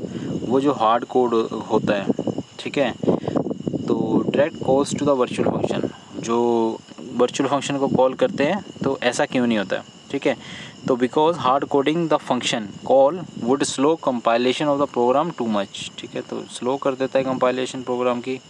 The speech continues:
बहुत ज़्यादा, ठीक है। तो वो है हमारे पास। उसके बाद ये हमारे पास ए है, बी है, सी है, डी,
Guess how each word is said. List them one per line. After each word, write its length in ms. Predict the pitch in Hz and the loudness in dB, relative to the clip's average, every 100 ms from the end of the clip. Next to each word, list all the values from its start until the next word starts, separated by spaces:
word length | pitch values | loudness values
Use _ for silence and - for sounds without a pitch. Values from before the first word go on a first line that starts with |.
| - - | -10 0
बहुत 180 | 113 | 0
ज़्यादा, 320 | 113 117 120 120 - - - - - - - - | 2 0 -2 -6 -14 -20 -20 -20 -20 -20 -20 -10
ठीक 180 | 113 120 | -6 -6
है। 300 | - - - - | -6 -10 -10 -8
तो 60 | 107 | -4
वो 180 | - | -2
है 80 | - | 0
हमारे 260 | - - - | -2 -2 0
पास। 180 | - - - - - - - - - - - - - - - - - - - - | 0 0 0 -2 -4 -4 -4 0 0 0 -4 -2 -4 -2 0 2 0 -2 -2 -2
उसके 280 | - - 123 | 0 -2 0
बाद 320 | 113 117 110 110 107 107 104 104 - - - - - 107 | 2 2 2 0 2 2 2 0 0 -4 -10 -6 -4 -2
ये 260 | 117 117 | 0 2
हमारे 300 | 113 117 113 | 2 0 -2
पास 220 | 113 110 110 | -2 -2 -2
ए 380 | 110 113 120 123 | -2 0 2 2
है, 160 | 123 | 2
बी 300 | 113 107 113 | 0 0 2
है, 160 | 117 117 | 2 0
सी 260 | - 110 | -2 0
है, 120 | 117 110 | 0 0
डी, 280 | 104 113 | 0 -2